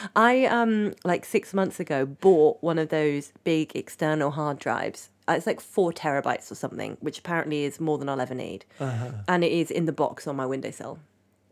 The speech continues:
Speaker 2: You've never backed up from it?
Speaker 1: No. But
Speaker 2: Ah.
Speaker 1: do you know what? I'm gonna add that.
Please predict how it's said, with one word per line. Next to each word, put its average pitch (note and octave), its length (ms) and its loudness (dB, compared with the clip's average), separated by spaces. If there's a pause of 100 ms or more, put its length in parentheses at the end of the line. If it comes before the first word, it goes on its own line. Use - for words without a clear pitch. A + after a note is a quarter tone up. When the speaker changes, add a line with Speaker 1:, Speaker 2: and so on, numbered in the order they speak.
Speaker 2:
You've C3+ 200 -2
never C#3 300 2
backed A#2+ 340 -4
up F#2 180 -6
from F#2+ 220 -12
it? F#2+ 160 -16 (160)
Speaker 1:
No. C#3+ 420 -4 (460)
But E3 160 6
Speaker 2:
Ah. A2 140 -4
Speaker 1:
do A3 80 0
you G3+ 40 4
know G3+ 120 6
what? F3+ 320 6
I'm E3+ 160 2
gonna F3 240 2
add F#3+ 240 2
that. D#3+ 300 0